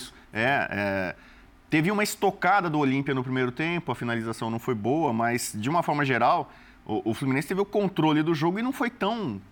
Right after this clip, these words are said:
ameaçado. E o placar poderia ter sido até um pouquinho mais elástico, um pouquinho mais de sorte no final. O Cano, uma bola que passou muito perto. É, é um time que tá azeitado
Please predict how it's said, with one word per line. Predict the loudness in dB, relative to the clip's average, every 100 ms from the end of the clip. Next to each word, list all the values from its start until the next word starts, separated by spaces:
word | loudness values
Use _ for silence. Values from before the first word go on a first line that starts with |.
| -20 -8 -2
ameaçado. | 0 2 0 0 0 0 -4
E |
o | -2
placar | 0 -2
poderia | -2 -4 -2
ter | -6
sido | -4 -6
até | -2 0 -2 -4 -20 -12
um | -8
pouquinho | -2 -2 0 -2
mais | -2 0
elástico, | 0 4 2 2 -8
um |
pouquinho | -6 -4 -2
mais | 0 0
de | -4
sorte | -2 -2 -2 -6
no |
final. | -6 -6 -4 -4
O |
Cano, | -4 -4 -4 -6 -10 -20 -20 -10
uma | -4
bola | -2 -2
que | -2
passou | -6 -4 -4
muito | -6 -6
perto. | -6 -2 0 0 -4 -12 -12 -20 -20 -12
É, | -4 0 2 0 0 0
é | -2
um |
time | 0 0
que | 0
tá | 0 2 4
azeitado | 4 2 2 0 0 2 4 4 2 -4